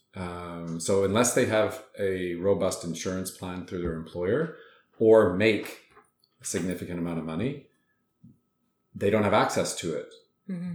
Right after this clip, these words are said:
Speaker 1: But you can't bring around, you can't bring about foundational change in a society by taking care of the, the top one percent.
Speaker 2: Mm-hmm.
Speaker 1: So what we do is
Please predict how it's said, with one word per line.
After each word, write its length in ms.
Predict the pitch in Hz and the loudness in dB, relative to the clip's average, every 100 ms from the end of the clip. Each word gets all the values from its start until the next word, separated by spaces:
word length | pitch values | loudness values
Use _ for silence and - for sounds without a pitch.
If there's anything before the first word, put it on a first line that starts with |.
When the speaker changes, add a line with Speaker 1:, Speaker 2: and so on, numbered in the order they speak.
| 165 | -2
Speaker 1:
But 200 | 113 107 | -2 0
you 140 | 107 | -4
can't 480 | 107 - 127 139 104 | -4 -4 -2 -2 -4
bring 320 | 95 107 117 | -2 0 0
around, 560 | 104 98 98 98 98 101 | 0 0 -2 -4 -6 -6
you 80 | 101 | -8
can't 280 | - 151 113 | -6 -6 -2
bring 180 | 113 | 0
about 240 | 107 98 - | 2 0 0
foundational 720 | - 101 95 101 98 98 85 | -2 -2 0 0 0 -6 -8
change 480 | - 120 120 92 85 | -4 0 0 0 -4
in 80 | |
a 60 | 85 | -6
society 720 | 82 - - 80 104 147 160 - - - - - - | -6 -6 -6 -4 -4 -4 -6 -12 -20 -20 -20 -20 -14
by 840 | 107 98 95 95 95 95 92 - - _ _ _ _ _ _ _ _ | -2 0 2 2 2 2 -2 -8 -18 _ _ _ _ _ _ _ _
taking 320 | - 117 110 92 | -2 -2 0 -2
care 180 | 110 98 | 4 4
of 120 | - | 2
the, 320 | 90 - 107 | -8 -10 -10
the 20 | 104 | -10
top 300 | - 90 90 | -2 -2 -2
one 160 | 90 82 | -6 -6
percent. 480 | - - 101 - - _ _ | -8 -10 -10 -10 -18 _ _
Speaker 2:
Mm-hmm. 160 | 202 175 180 - - | -10 -10 -10 -16 -8
Speaker 1:
So 400 | - 117 113 117 | 4 6 8 6
what 400 | 117 120 120 113 | 4 4 4 6
we 200 | 123 135 | 6 6
do 480 | 104 98 98 98 101 | 2 2 0 -2 -2
is 840 | 104 95 92 90 87 - - - | -2 0 0 -2 -2 -2 -4 -14